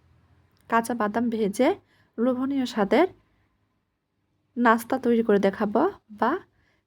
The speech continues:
লাড্ডু তৈরি করে দেখাবো। খেতে কিন্তু ভীষণ মজার।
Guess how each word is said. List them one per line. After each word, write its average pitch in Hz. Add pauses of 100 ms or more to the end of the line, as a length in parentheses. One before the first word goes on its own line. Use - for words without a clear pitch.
লাড্ডু 226 (280)
তৈরি 247
করে 202
দেখাবো। 208 (1900)
খেতে 269
কিন্তু 277 (300)
ভীষণ 233 (100)
মজার। 202